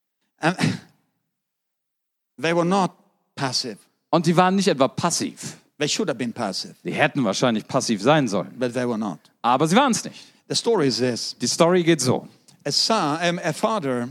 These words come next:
Speaker 2: Ein Vater,
Speaker 1: who had a son
Speaker 2: der einen Sohn hatte,
Speaker 1: that had big problems.
Speaker 2: äh, er hatte einen Sohn, der hatte riesige Probleme.
Speaker 1: Uh, this son was demon possessed.
Speaker 2: Und dieser, äh,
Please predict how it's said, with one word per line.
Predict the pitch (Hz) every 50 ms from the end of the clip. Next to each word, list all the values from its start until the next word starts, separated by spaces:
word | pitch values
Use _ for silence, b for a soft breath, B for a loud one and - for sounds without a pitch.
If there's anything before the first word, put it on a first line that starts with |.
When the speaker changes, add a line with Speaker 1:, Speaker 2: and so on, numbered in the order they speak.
| 143
Speaker 2:
Ein | - 117 135 127
Vater, | - - - 156 151 165 175 - 196 226 269 330 - - _ _ _ _ - -
Speaker 1:
who | - 113 123
had | 139 147 135
a | 123
son | 110 - - 139 123 117 113 113 123 - -
Speaker 2:
der | 110 92
einen | 101 117 120 127 131
Sohn | 120 123 160 185 214 226 196
hatte, | 180 208 208 247 277 381 - - _ _ _ _ _ _ _ _ _ _ _ _ _ _ _ _ _ _ _ _ - 143
Speaker 1:
that | 151 147
had | 147 147 135 123
big | 143 135 -
problems. | - 135 123 107 104 98 87 - _ _ _ _ _ - -
Speaker 2:
äh, | - 80 78 71 60 - - - -
er | - 107
hatte | 123 139 147
einen | 131 131 131
Sohn, | 120 143 165 160
der | 147 135
hatte | 120 135 131 139 120
riesige | 139 175 190 170 202 175 170
Probleme. | 160 - 180 151 127 110 101 87 82
Speaker 1:
Uh, | 117 120 117 120 113
this | 117 147 139 - - - -
son | - 160 135 123 120 120
was | 117 104
demon | - 135 127 120 113
possessed. | - 107 - 120 107 87 -
Speaker 2:
Und | 127 123 110
dieser, | 127 131 156 165 151 - - - -
äh, | - 139 131 127